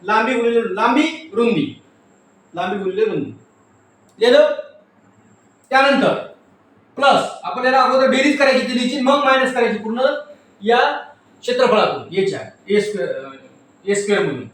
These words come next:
मग याची पहा, ही बाजू आहे बी, ही बाजू बी आहे, याच्या समोरची बाजू ही बी आहे आणि याच्या समोरची बाजू ही सुद्धा बी आहे, चौरस काढलेली आहेत आपण.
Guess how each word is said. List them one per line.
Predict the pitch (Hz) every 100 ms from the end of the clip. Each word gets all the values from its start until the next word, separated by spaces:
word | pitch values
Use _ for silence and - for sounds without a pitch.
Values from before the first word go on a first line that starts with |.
| _ _ _ _ -
मग | 220 226 - - - - _ -
याची | 220 240 180 - - _
पहा, | 214 214 - - - _ _ _ _ _ _ _ _ _ _ _
ही | 254
बाजू | 277 277 285
आहे | 285
बी, | - 269 277
ही | - 262
बाजू | 254 262 254
बी | 220 269
आहे, | 254 254 269 - -
याच्या | 208 240
समोरची | 247 254 262 -
बाजू | 254 233
ही | 240 254
बी | 254 262
आहे | 240 240 262
आणि | - 226
याच्या | 226 247
समोरची | 247 240 233
बाजू | 233 233
ही | 214
सुद्धा | 214 226 277 302 - -
बी | - 247
आहे, | 254 220 - - -
चौरस | 247 254
काढलेली | 247 226 208 196
आहेत |
आपण. | 165 131